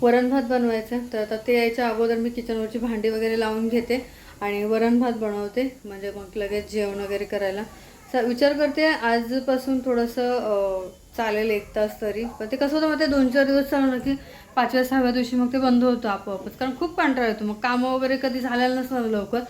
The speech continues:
तर मग नाही करा, म्हणजे ज-, चालवंसं नाही वाटत. मग म्हटलं जाऊ दे आता, तर आजपासून चालू करायचा विचार चालू आहे. तर आता चहा म्हणजे ग्रीन टी बनवली, तर ग्रीन टीसुद्धा वेट लॉससाठीच चालू केली आहे,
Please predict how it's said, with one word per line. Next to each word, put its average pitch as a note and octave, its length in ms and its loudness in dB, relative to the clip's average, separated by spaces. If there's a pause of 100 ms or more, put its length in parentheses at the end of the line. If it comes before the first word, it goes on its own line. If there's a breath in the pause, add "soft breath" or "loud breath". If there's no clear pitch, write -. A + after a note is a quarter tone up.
(480 loud breath)
तर C4+ 80 4
मग C#4 280 4
नाही C#4+ 200 4
करा, B3 200 2
म्हणजे A3+ 280 -2
ज-, A3+ 380 -2 (200)
चालवंसं B3 440 2
नाही A3+ 120 2
वाटत. - 220 -4
मग G3+ 60 -8
म्हटलं G3 300 -6
जाऊ G3+ 220 -4
दे G3 100 -6
आता, G3 180 -4 (400 loud breath)
तर A3 40 -4
आजपासून A3+ 540 0
चालू A3 280 2
करायचा G#3+ 340 -2
विचार G#3+ 300 -2
चालू G#3 340 -2
आहे. A3 220 -4
तर A3 60 -2
आता G#3 220 -2
चहा A3+ 240 -4
म्हणजे A3+ 220 0
ग्रीन A3 260 2
टी A#3 160 -6
बनवली, G#3 380 -4
तर G#3+ 40 -10
ग्रीन G#3 260 -4
टीसुद्धा G#3 420 -4
वेट G3+ 240 -2
लॉससाठीच G3+ 600 -4
चालू G3+ 280 0
केली G3 180 -2
आहे, - 420 -8